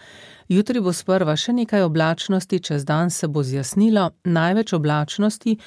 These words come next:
bo ostalo na severovzhodu. Ponekod bo zapihal severnik. Najvišje dnevne temperature bodo od devet do petnajst, na Primorskem okoli sedemnajst stopinj Celzija. Poglejmo obete. V sredo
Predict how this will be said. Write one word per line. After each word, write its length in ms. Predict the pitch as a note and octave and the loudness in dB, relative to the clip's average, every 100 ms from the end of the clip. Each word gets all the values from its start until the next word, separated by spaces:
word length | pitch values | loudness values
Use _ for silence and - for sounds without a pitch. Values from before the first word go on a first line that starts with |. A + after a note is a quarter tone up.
| - - | -20 -4
bo 160 | F3+ - | -2 0
ostalo 520 | G#3 - E3 D3 D#3+ | -2 -2 0 0 0
na 140 | E3+ E3 | 0 0
severovzhodu. 1000 | - G3+ F3 D3 C#3 - - D3 C3 - - - - | 0 0 2 0 -2 -6 -4 -2 -2 -6 -12 -20 -8
Ponekod 460 | B3+ A3 - F#3+ G3 | 0 2 2 -2 0
bo 120 | F#3 | 0
zapihal 500 | D3+ D3 D#3+ - D#3+ | 0 -2 -4 -2 -4
severnik. 680 | - D#3 C#3 D3 D3 B2+ - _ | -2 -2 0 0 -2 -4 -14 _
Najvišje 540 | E3 D#3+ D#3+ F#3+ - D#3 | -2 0 0 -2 -2 -2
dnevne 360 | D#3 E3+ E3+ | 0 0 0
temperature 680 | D3+ D3+ D#3 C#3+ C#3+ F3+ F#3+ | -2 -2 -2 -2 -2 -2 -2
bodo 340 | D#3+ D#3 D#3 F#3 - | 0 -2 -2 -2 -4
od 160 | F3+ | -6
devet 480 | F3+ G3 E3 E3+ - | -2 -2 0 -2 -6
do 180 | D#3+ C#3+ | -6 -6
petnajst, 640 | - C#3+ C#3 F3 A3 - - | -2 -4 -2 -4 -4 -6 -4
na 180 | F#3 G#3+ | 0 0
Primorskem 680 | - D3 D#3+ G#3+ - - G#3 | 0 -2 0 -2 -4 -4 -4
okoli 500 | G#3 - D#3+ E3 F3 | -4 -6 -4 -2 -2
sedemnajst 600 | - - D3+ C#3+ C#3 C#3 | -4 -2 -2 -2 -4 -6
stopinj 340 | - C#3 D3 C#3 | -6 -6 -4 -4
Celzija. 540 | - D3 C#3+ D3 C3 - - - - - | 0 0 2 0 -2 -6 -18 -20 -20 -8
Poglejmo 420 | F3 F3 F3 F#3 - | -2 2 2 2 2
obete. 480 | A3 E3 C3 C3 B2+ - - - _ | 2 2 0 -4 -6 -12 -20 -20 _
V 60 | F3 | -2
sredo 440 | - B3 B3 B3+ | 0 0 0 -2